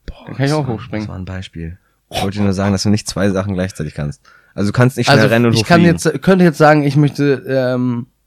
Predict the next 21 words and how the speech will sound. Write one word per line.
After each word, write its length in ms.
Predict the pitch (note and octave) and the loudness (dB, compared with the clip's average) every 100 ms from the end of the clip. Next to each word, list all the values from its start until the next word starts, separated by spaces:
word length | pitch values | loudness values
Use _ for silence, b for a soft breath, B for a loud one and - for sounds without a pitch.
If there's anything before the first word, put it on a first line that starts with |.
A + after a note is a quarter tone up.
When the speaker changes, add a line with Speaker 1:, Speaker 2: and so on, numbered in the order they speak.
| _ _ _ _ _ _ _ _ _ _ | _ _ _ _ _ _ _ _ _ _
Speaker 2:
fliegen 480 | - C#3+ E3 E3+ | -6 2 2 2
können. 460 | D#3+ E3 E3 F3 D3+ _ _ _ _ _ _ _ - | 0 0 0 -4 -10 _ _ _ _ _ _ _ -4
Speaker 1:
Du 80 | A2 | 0
musst 220 | A2 - | 0 2
den, 140 | G2+ | 0
helfst 300 | A2 C3 - | 4 2 4
den 60 | C#3 | 2
Speaker 2:
Und 40 | |
bin 100 | A2+ | 4
Speaker 1:
Menschen 480 | B2+ B2+ C#3 C3+ C3+ | 4 6 4 4 0
Speaker 2:
so, 40 | - | -2
äh, 260 | C3+ C3 B2 | 0 2 0
hier, 200 | C3+ B2 | 2 2
Speaker 1:
und 80 | |
Speaker 2:
bin 120 | B2 A#2 | 4 4
Speaker 1:
du 20 | |
Speaker 2:
Son 80 | A#2 | 4
Speaker 1:
möchtest 140 | C#3+ | 4
Speaker 2:
Goku. 400 | C#3 A#2 A2+ C3+ | 4 6 6 4
Speaker 1:
fliegen. 40 | |
<laughs> 40 | A2+ | 2